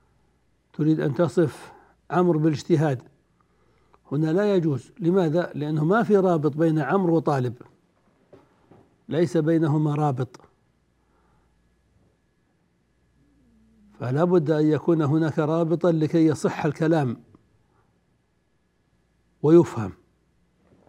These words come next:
فلهذا سموه بالنعت السببي، لأنه لا يكون إلا في اسم بينه وبين الاسم المتقدم سبب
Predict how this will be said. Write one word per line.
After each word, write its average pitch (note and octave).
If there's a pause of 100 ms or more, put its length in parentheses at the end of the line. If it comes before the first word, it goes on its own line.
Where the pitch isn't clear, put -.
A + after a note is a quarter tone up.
(880)
فلهذا C#3
سموه D3
بالنعت D3
السببي، C3
لأنه C3+
لا D3
يكون E3
إلا D#3+
في D3+
اسم F#3+ (680)
بينه D#3+ (1400)
وبين D#3+
الاسم E3
المتقدم D#3 (400)
سبب D#3